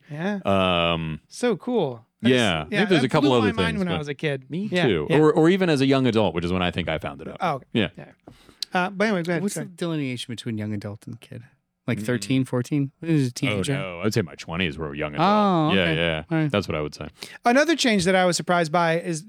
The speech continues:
Speaker 1: n-, psh, no Shredder.
Speaker 3: Oh,
Speaker 2: I
Speaker 3: I
Speaker 2: was
Speaker 3: was, I
Speaker 2: surprised by
Speaker 3: was,
Speaker 2: that,
Speaker 3: I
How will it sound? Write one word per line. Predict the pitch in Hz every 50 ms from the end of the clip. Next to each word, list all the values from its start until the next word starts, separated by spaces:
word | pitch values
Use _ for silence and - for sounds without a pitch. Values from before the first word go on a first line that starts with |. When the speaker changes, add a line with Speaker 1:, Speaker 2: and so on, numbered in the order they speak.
| - 277
Speaker 1:
n-, | 254 254 294 311 330 330 320 - _ _ _ _ - _ _ _ _ _ -
psh, | - - - _ _ _ _ -
no | 214 240 254
Shredder. | 226 - 294 311 339 330 240 151 - - _ _ _ _ _ _ _ _ _ - - - - - _
Speaker 3:
Oh, | - 214 208
Speaker 2:
I | 208
Speaker 3:
I | 233
Speaker 2:
was | 269
Speaker 3:
was, | 294 233
I | 131
Speaker 2:
surprised | 123 123
by |
Speaker 3:
was, | - 127 123
Speaker 2:
that, | 123
Speaker 3:
I | 120